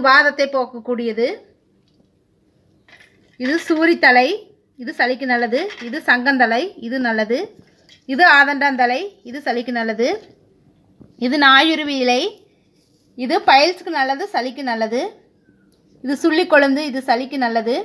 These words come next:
இது மின்னை, மின்னை கொழுந்து, இது சளிக்கு நல்லது. இது கொவ்வை தலை அல்லது கோவை தலைன்னு சொல்லலாம். இது சொறி சிரங்கு வராம காப்பாத்து நம்மளைய. இது வந்து முடக்கற்றான் கீரை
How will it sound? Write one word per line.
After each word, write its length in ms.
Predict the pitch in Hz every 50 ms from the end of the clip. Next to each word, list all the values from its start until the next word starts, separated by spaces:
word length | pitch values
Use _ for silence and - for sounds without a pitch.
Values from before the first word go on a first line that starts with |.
| - - _ _ _ _ _ _ _ _ _ _ _ - 254
இது 120 | 254 262 262 262
மின்னை, 300 | 269 285 302 311 311 311 330 349 - 262 269
மின்னை 220 | 277 302 320 320 - 302
கொழுந்து, 340 | 277 269 262 262 247 277 339 453 508 - - _ _ _ _ _ _ _ _ _ - 269
இது 120 | 294 381 415 415
சளிக்கு 280 | 294 247 262 247 294 269 247
நல்லது. 320 | 233 226 233 214 240 285 370 466 - _ _ _ _ _ _ _ _ _ _ _ _ _ _ _ _ _ _ _ 254 262
இது 120 | 247 359 - - 294
கொவ்வை 260 | 285 269 254 330 359 339 - -
தலை 220 | 277 262 262 254 320 427 440 427 _ -
அல்லது 220 | 240 247 254 277 262 262
கோவை 220 | 262 269 277 302 285 -
தலைன்னு 300 | 277 262 262 277 285 262 262
சொல்லலாம். 400 | 233 226 226 220 220 240 349 427 - _ _ _ _ _ _ _ _ _ _ _ _ _ _ - 269
இது 140 | 285 277 311 381 480 440 -
சொறி 240 | 339 277 277 320 349 349
சிரங்கு 260 | 359 294 285 285 285 269 254
வராம 280 | 247 247 247 262 320 359 - 254
காப்பாத்து 400 | 233 220 220 233 226 226 233 220
நம்மளைய. 340 | 214 208 208 208 208 226 294 403 - _ _ _ _ _ _ _ _ _ _ _ - 277
இது 100 | 285 311 320 320
வந்து 160 | 320 339 453 415
முடக்கற்றான் 560 | 285 269 277 269 320 294 302 302 285 277 277 - -
கீரை 220 | 262 247 247 240